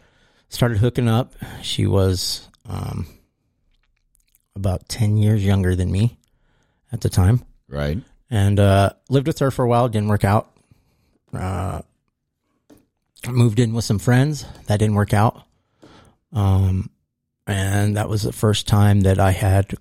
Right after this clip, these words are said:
Speaker 1: gone to the mission. The old, it was the old mission at the time.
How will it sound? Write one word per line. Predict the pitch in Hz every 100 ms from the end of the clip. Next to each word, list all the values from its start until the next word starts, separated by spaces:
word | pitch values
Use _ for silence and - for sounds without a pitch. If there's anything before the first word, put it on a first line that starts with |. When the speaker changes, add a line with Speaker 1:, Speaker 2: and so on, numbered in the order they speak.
| -
Speaker 1:
gone | 98 101 101
to | 98 110
the | 98
mission. | 95 135 - 113 135 -
The | -
old, | - 127 147 - -
it |
was | 98 98
the | -
old | - 65 95
mission | 95 - 92
at | 87
the |
time. | - 92 107